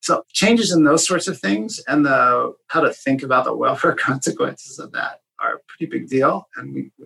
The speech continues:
you know, we've had a little bit of work on those sorts of issues because it's shown up in the election. <laughs> And so when it shows up there, people think about it. Th-, there's actually underneath the surface, really, this is pretty major change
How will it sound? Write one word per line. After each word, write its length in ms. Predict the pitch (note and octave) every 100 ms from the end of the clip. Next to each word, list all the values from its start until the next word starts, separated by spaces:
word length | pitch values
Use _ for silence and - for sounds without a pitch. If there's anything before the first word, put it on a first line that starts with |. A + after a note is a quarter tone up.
| - _ -
you 100 | A3
know, 60 |
we've 160 | G#3+ G#3
had 140 | A3
a 60 | D#3+
little 200 | F3 G#3
bit 100 | A3+
of 100 | G#3+
work 300 | A3 A3 D#3 D3+
on 240 | F3 G3 G3
those 260 | G3+ G3
sorts 260 | G3 G3 F#3+
of 100 | F#3+
issues 360 | F#3+ G3+ F#3+
because 420 | - D#3+ D3+ D#3 D3
it's 140 | C3
shown 260 | - D#3 D3
up 140 | C#3
in 60 | C#3
the 100 | B2+
election. 580 | A2+ A#2+ - G2 G#2 -
<laughs> 40 | - - - - - _ - - - A#2+ -
And 180 | D#3 C3+
so 360 | - C#3 B2+ - - - _ _
when 140 | C#3
it 100 | C3+ -
shows 240 | E3 C#3+
up 120 | C3+
there, 260 | C3+ A#2+ A2
people 240 | C3+ B2+ A2+
think 200 | A#2+ D3
about 300 | C#3+ D3+ F3
it. 120 | -
Th-, 160 | F#3+ E3+
there's 180 | D#3 C3
actually 320 | F3 - D3+
underneath 360 | C3 C3+ C3 B2+
the 40 | A#2
surface, 400 | C3+ C3+ A2 - _ _ _
really, 360 | B3 E4 - G3+ _ _ _
this 200 | G#4+ -
is 200 | - - -
pretty 340 | D#4 D#4 - - - -
major 420 | F#3 A#3 D#3+ B2+
change 560 | - F#3+ E3 A#2 A#2